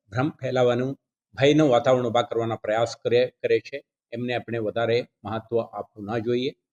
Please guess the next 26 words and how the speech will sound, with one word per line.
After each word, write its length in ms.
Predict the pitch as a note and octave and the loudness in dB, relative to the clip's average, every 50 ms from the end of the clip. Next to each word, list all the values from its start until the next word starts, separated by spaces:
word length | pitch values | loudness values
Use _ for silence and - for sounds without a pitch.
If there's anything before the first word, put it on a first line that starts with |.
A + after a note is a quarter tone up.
| _ _ _ _ - | _ _ _ _ 2
પ્રોફેશનલ 600 | D3+ D3 D3 E3+ D3+ - - E3+ F3 F#3 F3 C#3+ | 2 4 6 4 4 4 4 4 4 6 4 4
રિસ્પોન્સથી 800 | B2 B2 - - - B2+ B2+ A#2+ - - - - A2 F#2 - - _ _ _ _ _ _ _ | 2 0 -2 -2 -2 -2 -2 -2 -4 -6 -6 -4 -4 -4 -6 -10 _ _ _ _ _ _ _
પોલીસ 360 | - B2+ C#3 D3 D3 C#3+ C#3+ | 0 2 4 4 4 4 2
અને 240 | C#3 B2 A#2+ A#2+ A#2 A#2 - _ _ _ _ _ _ _ _ | -2 -2 -2 -4 -4 -6 -8 _ _ _ _ _ _ _ _
સેનિટાઇઝેશન 680 | - C3 C3 C#3 B2+ D3+ D3 C#3 D#3 D3+ C#3+ - D#3 | 0 2 2 6 6 6 8 8 6 4 4 4 4
એક્સરસાઇઝ 460 | D3+ D3 - - C#3+ D3 E3 F3 F3+ F3 - _ _ _ _ _ _ _ | 2 2 2 0 0 0 0 0 0 -4 -6 _ _ _ _ _ _ _
અને 260 | - A#2+ C3 C#3 C#3 - | -4 0 0 0 0 0
ઇન્વેસ્ટિગેશન 680 | - B2+ C3 C3+ B2+ - - D3+ D#3 E3 - - E3 D#3+ | -2 0 0 0 0 0 2 4 4 4 4 4 4 4
એક્સરસાઇઝ 480 | B2+ - - B2 - B2 A#2 G2+ - | 4 2 0 -2 0 0 0 0 0
બંને 280 | - B2+ B2+ C#3+ D#3+ E3 | 0 2 4 6 4 4
કરી 240 | D#3+ D#3+ C3 B2+ A#2+ | 4 4 2 2 4
રહ્યા 240 | A#2 A2+ G#2+ G#2+ | 4 2 2 2
છે. 200 | G#2+ - - - - _ _ _ _ _ _ _ _ _ | 0 -4 -8 -16 -20 _ _ _ _ _ _ _ _ _
તો 160 | C#3+ B2+ B2+ | 4 4 4
એમને 540 | A#2+ A#2+ A#2+ A#2+ B2+ B2+ C3 C3 C3 C3 - _ _ _ _ _ _ _ _ _ _ _ _ _ | 4 2 -2 -2 -2 0 0 0 -2 -2 -6 _ _ _ _ _ _ _ _ _ _ _ _ _
આવા 240 | C#3 C#3 C#3+ D#3 D#3+ | 4 6 8 8 8
તત્વોને 400 | D#3 D#3 D3 - - C#3 C3 C3+ | 6 4 -2 -4 -2 -2 0 0
આઇડેન્ટિફાઈ 460 | B2 A#2 A2 A#2+ A#2+ A#2+ - A#2 A2+ | 0 0 -2 -4 -6 -4 -2 0 0
કરવાના 380 | A2+ - A2 G#2 G#2+ G#2+ G#2 G2 | 0 0 -2 -2 -2 -2 -4 -4
પ્રક્રિયા 400 | G2 - A2 - - G#2+ A2 G#2 | -4 -6 -8 -6 -2 -2 -2 -2
ચાલુ 320 | - - A#2 B2 C3+ D3 | 0 0 0 2 2 2
છે. 200 | C#3 - D3 D3+ - _ _ _ _ _ _ _ _ | 0 -2 -6 -10 -10 _ _ _ _ _ _ _ _
અત્યારે 340 | - - - D3 C#3+ D3 D#3 | -8 0 4 6 8 8 8
જે 180 | D3 D3 D3+ D3 | 8 8 6 6
બોર્ડના 520 | C3 B2 C3+ C#3+ D#3 D3 E3 D#3 D#3 - | 6 6 8 8 8 8 8 8 6 6
પરીક્ષાઓ, 800 | - - C#3 C3 C3 - - C#3+ C3+ C3+ C3 B2 B2 - - _ | 4 4 2 2 2 4 4 6 8 8 6 6 2 -2 -6 _